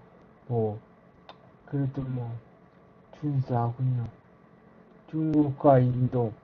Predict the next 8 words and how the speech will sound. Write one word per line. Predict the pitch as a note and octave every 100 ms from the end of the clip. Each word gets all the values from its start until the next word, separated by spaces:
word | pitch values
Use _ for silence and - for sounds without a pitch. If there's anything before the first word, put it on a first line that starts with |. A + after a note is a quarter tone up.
| - -
그런 | D3+ D#3 D3 C3
데는 | C3+ C#3 C#3
일 | C3 -
점 | C#3+ C3+
일 | C3 A#2 -
정도. | A#2 A#2+ - A2 B2+ - - - - - -
나머지 | B2+ B2+ C3 B2+
뭐 | C#3+ C3+ C3 B2